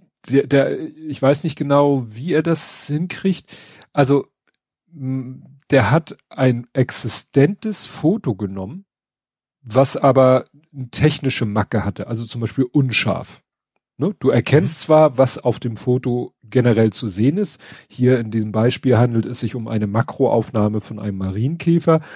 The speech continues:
Speaker 1: wo aber der Fokus nicht da sitzt, wo man ihn haben möchte. Der sitzt irgendwie zu, zu weit hinten und nicht da f-, sozusagen vorne, wo man ihn gerne hätte, den Fokus.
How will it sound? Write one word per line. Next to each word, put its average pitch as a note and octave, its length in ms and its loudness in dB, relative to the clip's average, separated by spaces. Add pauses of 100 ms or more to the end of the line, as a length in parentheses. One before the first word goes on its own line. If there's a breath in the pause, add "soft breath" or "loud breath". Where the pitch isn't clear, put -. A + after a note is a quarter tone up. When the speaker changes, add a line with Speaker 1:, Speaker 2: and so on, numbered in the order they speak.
(180 loud breath)
Speaker 1:
wo C3 160 4
aber B2 180 4
der A#2 120 4
Fokus C3+ 540 0
nicht B2 360 -4
da A#2+ 240 6
sitzt, A2+ 360 -6
wo A#2+ 80 -6
man A#2 100 -2
ihn G2 200 -4
haben B2+ 280 2
möchte. C#3+ 440 2 (600 loud breath)
Der A#2 460 -4
sitzt B2 320 -2
irgendwie A2+ 680 -4
zu, - 320 -8
zu - 240 -6
weit A#2 220 4
hinten A#2+ 400 -2
und A2+ 220 -16
nicht A2 280 -6
da G#2+ 240 4
f-, - 180 -8 (440)
sozusagen E3+ 360 0
vorne, B2+ 400 2
wo B2 80 -2
man B2 120 -2
ihn E3 140 -4
gerne E3 220 4
hätte, A#2+ 240 2
den F2+ 140 -10
Fokus. - 540 -18